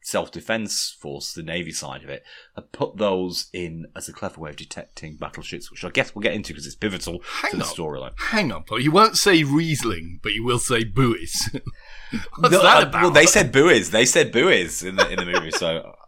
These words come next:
Speaker 1: <laughs> so there we go.
Speaker 2: Not many people like this film, it's fair to say. It didn't receive
Speaker 1: No,
Speaker 2: great
Speaker 1: it
Speaker 2: ratings.
Speaker 1: didn't. Except for people that watch it on Google. Maybe they're a different demographic.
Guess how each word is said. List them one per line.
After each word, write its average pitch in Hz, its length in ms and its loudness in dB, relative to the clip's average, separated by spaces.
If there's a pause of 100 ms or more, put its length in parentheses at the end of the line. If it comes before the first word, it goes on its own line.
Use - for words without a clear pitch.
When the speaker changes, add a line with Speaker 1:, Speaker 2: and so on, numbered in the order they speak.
(160)
Speaker 1:
<laughs> - 300 -20
so - 220 -8
there 85 160 -2
we 78 120 -6
go. 73 200 -12 (360)
Speaker 2:
Not 190 280 2
many 127 240 2
people 113 300 2
like 101 220 -6
this - 280 -8
film, 82 260 -18 (160)
it's - 260 -14
fair 107 200 -2
to 90 80 -6
say. 87 340 -4
It 98 160 -14
didn't 131 260 -6
receive 110 340 -4
Speaker 1:
No, 135 760 2
Speaker 2:
great 123 280 0
Speaker 1:
it 156 100 -4
Speaker 2:
ratings. 233 220 2
Speaker 1:
didn't. 113 440 2 (960)
Except - 720 2
for - 140 -2
people 151 260 2
that 120 60 4
watch 107 300 0
it - 60 -6
on 95 140 -8
Google. 78 480 -6
Maybe 156 220 2
they're 160 140 -4
a 82 60 -6
different 76 360 -10
demographic. 73 720 -10